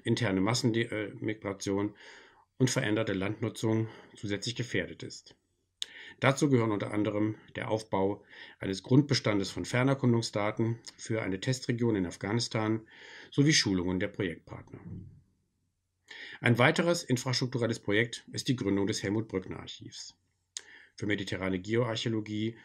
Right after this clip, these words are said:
und Küstenforschung. In Kooperation mit dem D A I hat die Universität Köln unter Leitung von Professor Helmut Brückner geoarchäologische Untersuchungen an mehreren antiken Häfen an der westanatolischen Küste vorgenommen.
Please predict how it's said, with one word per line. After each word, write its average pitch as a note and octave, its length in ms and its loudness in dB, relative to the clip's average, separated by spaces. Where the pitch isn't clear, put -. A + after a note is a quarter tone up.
und B2 120 -2
Küstenforschung. - 760 -8
In A#2 100 -2
Kooperation B2+ 600 4
mit B2+ 100 4
dem G#2+ 100 2
D F#2+ 140 2
A - 20 -2
I B2+ 320 0
hat C3 120 -4
die C#3 80 8
Universität G2+ 480 2
Köln A#2+ 460 6
unter F#2+ 200 -2
Leitung F#2 280 -2
von F#2 180 -8
Professor F#2 380 -6
Helmut F2 260 -4
Brückner A2 420 -2
geoarchäologische B2+ 680 4
Untersuchungen A2+ 760 0
an A2 140 0
mehreren G#2+ 300 4
antiken G#2 340 -2
Häfen G#2+ 580 0
an F#2+ 80 -4
der F#2 100 0
westanatolischen G#2 720 -4
Küste - 260 -6
vorgenommen. - 640 -16